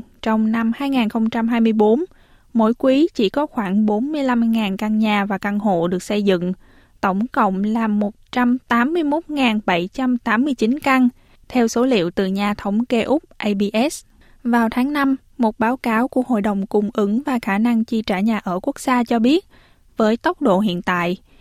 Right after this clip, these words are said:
chính phủ sẽ thiếu hụt khoảng hai trăm sáu mươi hai ngàn căn nhà so với mục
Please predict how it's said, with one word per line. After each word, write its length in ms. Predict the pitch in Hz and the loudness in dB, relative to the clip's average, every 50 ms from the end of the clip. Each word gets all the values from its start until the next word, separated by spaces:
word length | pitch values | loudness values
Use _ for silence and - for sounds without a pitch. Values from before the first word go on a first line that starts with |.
| _ - _ | _ -16 _
chính 260 | - 220 220 262 320 | -4 -2 -2 -2 -2
phủ 280 | - - 190 170 175 190 | 0 0 0 0 0 -2
sẽ 160 | - - 202 | -4 -4 -6
thiếu 200 | - - 247 294 | -2 -2 -2 -2
hụt 180 | 311 320 240 - - | 0 0 -2 -2 -2
khoảng 260 | - 226 190 175 185 214 | -6 -6 -4 -4 -4 -6
hai 260 | - 302 294 294 277 | -6 -4 -4 -4 -4
trăm 260 | - - 269 262 254 | -2 -2 0 0 0
sáu 200 | 247 - 247 226 | 0 -2 -2 -2
mươi 160 | 254 294 302 285 | -2 -2 -4 -6
hai 200 | 269 277 254 240 | -4 -2 0 0
ngàn 200 | 233 214 208 202 | 0 0 0 -2
căn 220 | 220 208 208 214 | -2 0 0 0
nhà 260 | 214 208 202 196 185 | 0 0 0 -2 -4
so 260 | - - 214 202 196 | -4 -2 -2 -2 -2
với 260 | 196 214 202 190 190 220 | -2 -2 0 0 0 0
mục 220 | 277 285 247 - | 0 -2 -2 -4